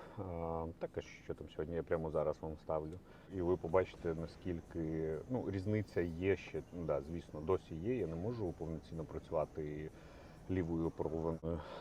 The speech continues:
рукою, але, а, вона вже в цілому плюс-мінус добре виглядає. Ну, типу, нормально. Права жорстче, права суше, венозній, наповненіше, однозначно.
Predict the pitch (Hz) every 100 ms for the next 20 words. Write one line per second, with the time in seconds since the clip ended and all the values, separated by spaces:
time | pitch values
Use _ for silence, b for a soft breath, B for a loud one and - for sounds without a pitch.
0 | B 98 85 - 90 80 - 85 87 95
1 | 95 92 87 B B B B B B -
2 | 90 85 85 85 85 80 B B B B
3 | B 92 90 110 120 82 80 92 117 98
4 | - 78 92 117 90 82 78 80 76 85
5 | 80 95 85 80 78 78 73 73 73 76
6 | 151 143 82 - 76 92 98 82 69 73
7 | 95 B B - 127 143 82 90 156 -
8 | 139 - 82 78 78 76 76 - 139 -
9 | - 110 98 85 82 110 120 95 98 95
10 | 87 78 104 113 104 92 87 - 85 85
11 | 80 78 67 - -